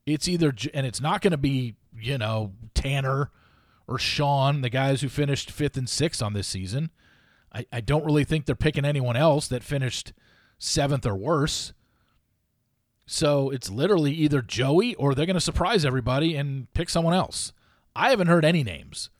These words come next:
but Joey makes the most sense. You know, but like I said, I have, I have not been told it's Joey. I haven't even heard rumors it's Joey.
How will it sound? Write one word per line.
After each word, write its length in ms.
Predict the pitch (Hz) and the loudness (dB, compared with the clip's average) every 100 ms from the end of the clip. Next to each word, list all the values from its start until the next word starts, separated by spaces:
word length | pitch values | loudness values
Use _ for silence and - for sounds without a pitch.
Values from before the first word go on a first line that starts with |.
| _ _ _ _ | _ _ _ _
but 360 | 104 135 120 - _ _ 87 | -2 0 0 -2 _ _ -6
Joey 520 | 160 202 147 117 120 - | 0 2 2 -2 -8 -4
makes 320 | 143 151 - | -2 -2 -4
the 80 | 120 | -6
most 240 | 117 - | -6 -6
sense. 480 | 123 98 - - - _ _ _ _ _ _ _ _ _ | -8 -8 -12 -14 -16 _ _ _ _ _ _ _ _ _
You 120 | - 104 | -8 -8
know, 180 | 85 | -8
but 340 | 104 139 131 - | -6 -4 -4 -4
like 160 | 127 | -4
I 80 | 113 | -4
said, 260 | - 233 - - | 2 2 2 -2
I 120 | 139 | -2
have, 240 | 123 95 - _ _ - | -2 -8 -20 _ _ 0
I 60 | |
have 140 | 135 117 | 0 0
not 180 | 113 | -2
been 140 | 110 95 | -4 -4
told 320 | - 143 180 | -2 0 0
it's 160 | 202 - | -2 -2
Joey. 460 | 208 208 254 285 | 2 4 2 -2
I 100 | - | -4
haven't 220 | 104 110 | -4 -2
even 200 | 123 117 | -4 -4
heard 260 | 107 127 87 | -2 -4 -2
rumors 400 | 110 180 233 208 | -2 -2 -2 -4
it's 160 | 233 - | -6 -2
Joey. 440 | 220 214 269 277 | 2 2 0 -6